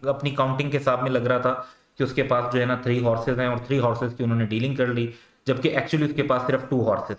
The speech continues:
थे। तो ये agreement void होगा, क्योंकि दोनों parties mistake पर हैं। और किस चीज़ से, कौन सा फैक्ट है जिसकी mistake हो रही है?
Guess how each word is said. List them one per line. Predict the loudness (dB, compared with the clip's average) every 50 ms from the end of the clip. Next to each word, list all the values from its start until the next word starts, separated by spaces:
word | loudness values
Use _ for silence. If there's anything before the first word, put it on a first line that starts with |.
| _ -10
थे। | -10 -10 -10 _ _ -20 -20 -20 _ _ -2
तो | 0
ये | 2 2 2
agreement | 2 2 2 2 2 2 2 0 2
void | 2 2 4 4 2 2
होगा, | 2 2 0 0 0 -4 -10 -14 -18 _ -6
क्योंकि | -2 0 0
दोनों | 2 2 2 2 2 2 2
parties | 2 0 2 0 -2 -2
mistake | -2 -4 -6 0 0 0 0 0 0
पर | 0 0
हैं। | 0 -2 -6 -8 -4 -2
और | 0 0 0 -2
किस | -4 -4 -4 -2
चीज़ | -2 -2 -2 0
से, | -2 -2
कौन | -2 -4 -6 -2 0 0 0 2
सा | 0 -2
फैक्ट | 0 2 0 0 0 -2 -4 -2
है | -2 -2 -2
जिसकी | -2 -6 -4 -4 -4
mistake | -4 -4 -2 -2 -2 0 0
हो | 0 0
रही | 0 2 0
है? | 0 -2 -4